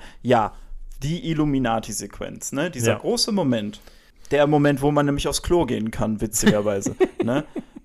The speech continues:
Speaker 1: Dieser große Moment, Doctor Strange wird den Illuminati vorgeführt, der ist dann in diesem Ding und dann trifft er erstmal Christine Palmer und es ist irgendwie so, ne? Da wäre so ein Charaktermoment. Aber
Speaker 2: Mhm.
Speaker 1: dann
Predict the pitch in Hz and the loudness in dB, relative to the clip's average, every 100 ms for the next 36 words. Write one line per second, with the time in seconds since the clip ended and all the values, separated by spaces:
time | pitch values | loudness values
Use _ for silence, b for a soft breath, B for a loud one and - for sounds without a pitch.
0 | - 131 131 127 196 220 202 160 147 147 | -6 2 2 4 2 4 0 2 2 2
1 | 143 139 - 165 170 165 135 131 123 131 | -2 -2 -4 -2 0 -2 -4 -4 -2 0
2 | 123 123 139 156 151 156 143 135 143 123 | 0 2 2 0 -2 -4 -4 -4 0 0
3 | - 123 120 107 107 107 185 175 165 120 | 2 2 2 0 -4 -2 0 0 2 2
4 | 120 - - - 113 - 123 120 - 113 | 2 0 -2 2 0 0 -6 -6 -6 -4
5 | 104 160 170 165 135 117 131 - 120 110 | -2 0 0 0 0 -2 -4 -4 -4 -4
6 | 107 110 b b 131 143 254 - - 107 | -4 -4 b b 0 0 0 -6 -6 -2
7 | 110 123 135 135 170 202 - 113 110 113 | -2 0 -2 0 0 0 0 0 0 -2
8 | 147 - b b b _ 123 123 127 165 | -4 -8 b b b _ 2 4 6 4
9 | 214 | 2